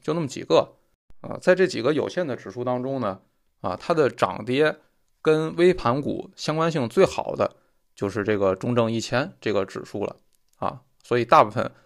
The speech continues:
呃，量化中性策略在做多微盘股的同时啊，它做空的那个股指期货指数就是中证一千啊。那么到这儿，这个策略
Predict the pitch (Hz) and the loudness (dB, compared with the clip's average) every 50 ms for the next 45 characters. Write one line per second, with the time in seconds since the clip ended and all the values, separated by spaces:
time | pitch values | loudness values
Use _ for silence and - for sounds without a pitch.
0 | _ _ _ _ _ - - 101 98 98 98 98 98 127 127 113 110 107 104 - | _ _ _ _ _ -6 -2 0 0 0 0 0 0 0 0 2 2 2 2 2
1 | 120 117 117 120 107 - - 113 110 110 107 95 - - - 117 113 - - 135 | 0 -2 -2 -2 -2 0 2 2 4 4 2 0 0 0 2 2 2 2 0 0
2 | 117 110 123 123 123 120 120 - - _ _ _ _ - 139 135 135 135 127 110 | 2 4 6 6 6 4 4 -2 -10 _ _ _ _ 0 0 2 2 0 0 0
3 | 101 101 98 98 - 110 120 123 - - 107 113 - - _ - 98 98 - 113 | 0 0 -2 -2 -2 -4 -6 -4 0 0 0 0 0 -2 _ -8 -6 -4 -4 -6
4 | 113 - 139 117 - - 135 139 135 117 107 104 98 98 95 95 - 117 117 110 | -2 0 0 0 0 0 -2 -2 0 0 0 0 0 -2 -2 -2 -2 -2 -2 -2
5 | 101 - 127 135 135 147 113 - - - - - 151 156 - - 107 101 117 101 | -2 -4 -4 0 0 0 0 0 -2 -10 -8 -6 -6 -6 -6 -8 -8 -6 -6 -6
6 | - - 113 104 107 104 104 104 98 - 113 113 117 _ _ _ _ _ _ _ | -6 -4 -4 -2 -2 -2 -4 -6 -6 -6 -6 -6 -6 _ _ _ _ _ _ _
7 | _ _ _ _ _ _ _ _ _ - - - - - - 131 127 - 151 143 | _ _ _ _ _ _ _ _ _ -8 -8 -8 -6 -6 -6 -2 2 4 4 6
8 | 139 180 151 - - - - 139 117 107 104 - - 143 131 143 135 - | 8 6 6 6 4 -2 -2 0 0 0 0 0 2 2 4 4 4 2